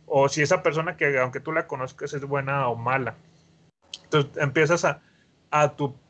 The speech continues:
privacidad, la empiezas a hacer pública. Entonces, ya me ha, sí me ha pasado que hay personas que, o sea, pu-, yo antes publicaba un chingo don-, donde estaba, mis historias como que donde estaba, hasta que sí me pasó una situación de que me empezaban como a, a seguir.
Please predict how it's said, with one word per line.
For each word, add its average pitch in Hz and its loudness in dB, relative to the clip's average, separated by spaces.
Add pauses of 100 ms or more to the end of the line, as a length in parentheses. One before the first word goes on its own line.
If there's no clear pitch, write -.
(240)
privacidad, 151 0
la 180 -2
empiezas 156 -6
a - -4
hacer 147 -2
pública. 190 -2 (260)
Entonces, 123 -10
ya 127 2
me 127 -4
ha, 131 -4
sí 143 -8
me 139 -2
ha - -6
pasado 143 0
que 143 -2
hay 131 -2
personas 131 -8 (480)
que, 135 4
o 127 4
sea, 135 0
pu-, 139 -4
yo 147 2
antes 147 -2
publicaba 135 -6
un 139 -6
chingo 139 -8
don-, 127 -6
donde 123 -2
estaba, 143 2 (100)
mis 120 -8
historias 123 -2 (200)
como 113 -12
que 120 -4
donde 120 -2
estaba, 147 2
hasta 147 -6
que 127 -12
sí 131 -8
me 131 -4
pasó 127 -4
una 139 -4
situación 127 -4
de 123 -2
que 131 -8
me 120 -4
empezaban 120 -4
como 123 -4
a, 107 -8 (460)
a 127 2
seguir. 135 0